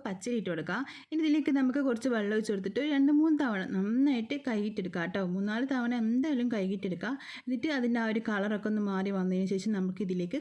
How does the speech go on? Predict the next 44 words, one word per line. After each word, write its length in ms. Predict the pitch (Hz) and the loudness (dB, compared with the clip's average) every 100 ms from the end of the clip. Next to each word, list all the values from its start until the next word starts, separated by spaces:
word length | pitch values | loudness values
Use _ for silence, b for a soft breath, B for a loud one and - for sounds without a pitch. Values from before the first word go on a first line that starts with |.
| 311 | -2
കുറച്ച് 220 | 285 262 233 | -2 -2 0
വെള്ളം 300 | 208 208 214 | 0 0 0
കൂടി 140 | 220 | 0
ഒഴിച്ച് 160 | 190 185 | -2 -4
കൊടുത്തിട്ട് 320 | 175 190 262 277 | -4 -6 -2 2
ഒന്ന് 240 | 302 320 277 | 2 2 0
സോക്ക് 200 | 214 220 | -2 -4
ചെയ്യാൻ 160 | 214 | -4
വേണ്ടിയിട്ട് 240 | 208 202 220 | -2 -2 -2
മാറ്റി 220 | 180 170 170 | -2 -2 -4
വെക്കാം 240 | 156 170 180 | -4 -6 -4
ട്ടോ. 80 | 185 B B B B | -6 B B B B
അപ്പോൾ 120 | 226 269 | -2 0
സോക്ക് 200 | 277 226 277 | 0 0 0
ചെയ്തിട്ട് 240 | 262 285 285 | 0 2 2
ഒരു 80 | 277 | 4
മൂന്ന് 160 | 285 294 | 6 4
നാല് 200 | 311 349 311 | 4 4 4
മണിക്കൂറെങ്കിലും 540 | 262 269 277 254 277 269 | 2 2 2 2 2 2
നമ്മളിത് 240 | 240 254 262 | 0 0 0
സോക്ക് 160 | 202 220 | -2 -4
ചെയ്തിട്ട് 260 | 220 - 214 | -4 -4 -4
വെക്കണം. 340 | 190 180 220 302 B B - | -2 -2 -2 -4 B B -10
ഇപ്പം 160 | 226 285 | 0 2
നമ്മളിത് 260 | 262 240 240 | 2 2 2
ആ 40 | 220 | 2
വെള്ളം 140 | 208 214 | 2 0
ഒഴിച്ചിട്ട് 260 | 220 226 359 | 0 -2 -2
സോക്ക് 160 | 285 - | -2 -2
ചെയ്യാൻ 160 | 202 196 | -2 0
വേണ്ടി 140 | 196 196 | 0 0
മാറ്റി 180 | 185 180 | -2 -2
വെച്ചിട്ടുണ്ട്. 380 | 180 185 180 208 294 B B 294 | -4 -4 -4 -2 -4 B B -4
ഇപ്പോൾ 120 | 302 339 | 0 4
ഒരു 80 | 302 | 4
നാല് 200 | 277 320 294 | 6 6 4
മണിക്കൂർ 320 | 233 226 262 269 | 2 0 0 0
കഴിഞ്ഞിട്ടുണ്ട്, 380 | 208 202 208 240 220 | 0 0 -2 -2 -2
നമ്മളെ 180 | 208 208 | -2 -4
പച്ചരി 280 | 202 262 269 254 | -4 -2 0 0
റെഡിയായി 220 | 196 185 185 | 0 -2 -2
കിട്ടിയിട്ടുണ്ട്. 440 | 175 156 156 196 285 - _ - | -4 -4 -2 -2 -4 -10 _ -8
അപ്പോൾ 120 | 240 285 | -4 2
പച്ചരിയിലെ 520 | 285 269 294 311 320 | 2 2 2 2 2